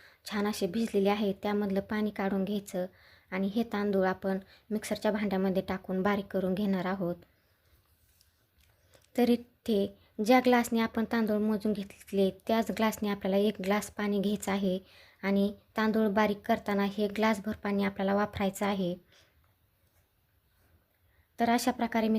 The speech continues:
तांदूळ बारीक करून घेतलेले आहेत. सगळे तांदूळ असेच आपल्याला बारीक करून घ्यायचे आहेत आणि ग्लासमध्ये जर शिल्लक पाणी राहिलं असेल तर ते सुद्धा पाणी या पिठामध्ये, मिश्रणामध्ये आपल्याला टाकायचं आहे.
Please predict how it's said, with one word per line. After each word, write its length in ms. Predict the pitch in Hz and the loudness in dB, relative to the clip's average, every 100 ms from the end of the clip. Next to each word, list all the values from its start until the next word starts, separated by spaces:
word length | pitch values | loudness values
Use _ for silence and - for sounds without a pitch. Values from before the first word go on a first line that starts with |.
| - | 0
तांदूळ 240 | 214 214 | 0 2
बारीक 260 | 202 214 220 | 2 2 0
करून 280 | - 214 208 | -2 -2 -2
घेतलेले 380 | 214 - 196 196 | -4 -4 0 0
आहेत. 340 | 202 196 185 - _ _ _ _ _ _ | 0 -2 -2 -6 _ _ _ _ _ _
सगळे 280 | - 233 240 | 0 2 4
तांदूळ 320 | 240 214 214 | 4 2 4
असेच 360 | 214 220 226 214 | 2 2 -2 -4
आपल्याला 300 | 214 190 196 | -2 0 0
बारीक 260 | 208 208 | 2 0
करून 240 | - 202 196 | -2 -2 0
घ्यायचे 300 | 196 202 190 | 0 -2 -2
आहेत 300 | 196 196 180 - - _ 196 | 0 0 -2 -6 -20 _ -2
आणि 160 | 202 | 0
ग्लासमध्ये 720 | 202 233 233 226 220 190 196 196 - _ 220 | 2 2 2 2 2 2 0 0 -10 _ -4
जर 60 | 220 | -2
शिल्लक 340 | - 226 233 | 2 2 2
पाणी 260 | 220 214 214 | 0 0 2
राहिलं 280 | 220 208 | 2 2
असेल 380 | 208 - 190 - | 0 -2 -4 -2
तर 100 | 208 202 | -4 -2
ते 80 | 226 | -4
सुद्धा 240 | - 208 208 | -4 -4 -2
पाणी 320 | 214 208 202 | 0 2 2
या 100 | 202 | 0
पिठामध्ये, 640 | 214 226 208 196 190 190 | -2 -4 -2 0 2 2
मिश्रणामध्ये 680 | 202 208 - 185 190 190 180 | 0 -2 -4 -2 0 0 -2
आपल्याला 320 | 180 180 185 202 | -4 -4 -4 -4
टाकायचं 400 | 196 190 185 196 | -4 -4 -4 -4
आहे. 360 | 196 175 - | -4 -4 -6